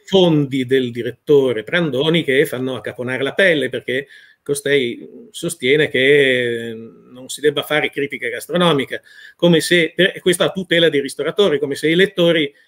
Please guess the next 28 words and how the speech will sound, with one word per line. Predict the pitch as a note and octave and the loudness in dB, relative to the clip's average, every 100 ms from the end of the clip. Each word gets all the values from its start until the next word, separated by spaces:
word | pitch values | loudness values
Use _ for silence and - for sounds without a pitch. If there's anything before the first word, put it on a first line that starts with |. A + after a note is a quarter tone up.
| _ - | _ -6
non | D3+ C#3+ | -6 0
fossero | D#3+ D#3 D3+ | 0 0 -2
da | C#3 | -4
considerare | C3+ B2+ C#3 C3+ D3 C#3+ C3 - _ _ _ | -8 -8 -6 -2 -2 -2 -4 -8 _ _ _
affatto, | - - F#3+ D#3 - - C3+ | -20 -4 0 0 -4 -8 -6
ma | D3+ | -6
anche | - D3+ D3 | -6 -6 -4
i | |
soldi | - G3+ F#3+ E3+ | 0 0 2 0
dei | D#3+ D3 | 0 -2
ristor-, | C#3+ - E3 D#3+ | -4 -4 -2 -2
anche | F3+ F3 F3 | -2 0 -2
chi | E3+ G3+ F#3+ F3+ D#3+ D3+ | -2 -4 -2 0 0 0
va | C#3+ E3+ D#3 D#3+ | 0 2 2 2
nei | E3+ | 2
ristoranti | F3 F3 F3+ F#3+ F#3 C3+ B2+ B2 - - | 0 0 -2 0 2 0 -6 -8 -10 -14
ha | B2+ | -10
pochi | - C#3+ C#3 | -6 -4 -4
soldi | C3 B2+ B2 | -6 -6 -6
da | B2+ | -8
spendere | - B2 A2 G#2+ A2 G#2 _ _ _ _ | -6 -4 -4 -6 -12 -14 _ _ _ _
e | - | -4
quindi | C#3+ F3 F3+ | 2 4 6
ha | D#3+ | 6
diritto | C#3+ C#3 D3+ D3 D#3+ D3+ - _ _ _ | 4 0 -2 0 4 4 2 _ _ _
a | - D3 D#3 C#3 | -6 -4 -2 -4
una, | C#3 D3 C#3 C3 B2+ B2 | -2 0 -2 -4 -6 -8
mm, | A#2+ A#2 G#2+ A2 | -8 -10 -14 -18